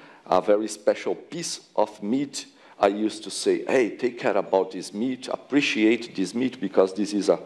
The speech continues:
I O T cow." They, they, this meat was monitored since the cow just born,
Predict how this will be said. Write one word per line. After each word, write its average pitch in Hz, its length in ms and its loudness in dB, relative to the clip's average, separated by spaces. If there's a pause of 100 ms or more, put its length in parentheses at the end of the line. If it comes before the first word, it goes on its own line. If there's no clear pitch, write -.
(320)
I 101 220 4
O 92 100 -4
T 95 220 -14
cow." 78 400 -8 (500)
They, 95 220 4
they, - 160 -2
this 110 280 2
meat 104 240 -2
was 101 180 6
monitored 95 680 2
since - 340 -4
the 92 180 2
cow 98 420 -2 (320)
just - 320 0
born, 98 380 2